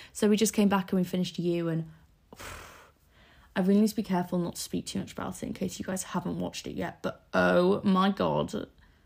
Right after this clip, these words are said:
I'm shocked. And then Love Island. <gasps> Will, oh my God, it has blown my mind. I can't believe, okay, if you're not into Love Island, this will be a very quick two-minute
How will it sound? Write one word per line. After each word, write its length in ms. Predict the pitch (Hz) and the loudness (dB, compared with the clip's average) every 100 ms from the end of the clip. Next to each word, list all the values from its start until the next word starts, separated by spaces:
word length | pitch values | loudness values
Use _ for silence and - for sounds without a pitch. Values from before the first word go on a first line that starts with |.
| _ _ _ - | _ _ _ -6
I'm 120 | 196 | -4
shocked. 420 | 180 - - - - | -2 -4 -6 -4 6
And 180 | 214 196 | 8 10
then 320 | 196 185 175 | 10 8 8
Love 180 | 185 180 | 6 8
Island. 540 | 170 165 165 165 - - | 6 6 2 0 -4 -2
<gasps> 0 | 349 415 415 403 381 359 339 302 269 - | 2 6 8 8 6 6 4 2 -2 -4
Will, 840 | 185 180 202 208 202 185 180 180 - | 6 12 12 12 12 12 10 4 6
oh 200 | 196 196 | 8 10
my 200 | 185 180 170 | 10 8 4
God, 460 | - 185 185 185 175 | 4 8 10 10 8
it 200 | - 185 | 4 2
has 320 | 185 185 180 175 | 4 6 6 4
blown 800 | - 190 180 180 190 196 208 214 | 0 4 8 10 10 10 8 6
my 480 | 202 196 202 214 220 | 6 8 8 6 4
mind. 600 | 202 196 196 185 180 175 | 6 8 8 8 6 2
I 80 | - | 0
can't 480 | 185 - - 190 208 | 0 2 8 8 8
believe, 540 | 226 220 175 170 180 - - | 6 6 6 4 2 0 2
okay, 220 | 185 175 | 4 4
if 100 | 175 | 4
you're 80 | 196 | 4
not 160 | 202 | 6
into 220 | 190 185 | 4 2
Love 120 | 185 180 | 2 2
Island, 360 | 175 165 160 | 2 2 0
this 180 | 175 175 | 0 0
will 80 | 175 | 0
be 120 | 170 | 0
a 40 | |
very 300 | 160 170 165 | 2 2 2
quick 480 | 165 - 180 - - - | 2 0 0 0 -6 -6
two-minute 480 | - 180 165 160 | -2 2 2 0